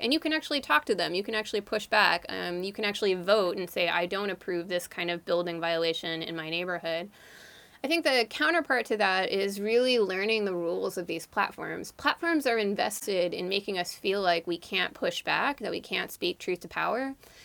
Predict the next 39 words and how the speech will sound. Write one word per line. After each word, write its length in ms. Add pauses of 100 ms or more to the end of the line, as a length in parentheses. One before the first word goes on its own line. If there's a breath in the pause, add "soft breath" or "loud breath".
(140 loud breath)
But 100
we 100
do 220
actually 340
have 320
examples 580
where 260
people 440
learned 360
the 120
rules 340
of 80
a 60
platform 880
and 180
then 160
they 160
got 260
together 340
and 160
said, 260
"We 140
are 80
going 260
to 80
change 440
how 120
this 240
works." 540
So 180
my 120
favorite 280
example 340
of 100
this 200
is 120
in 100
twenty 240
fourteen. 580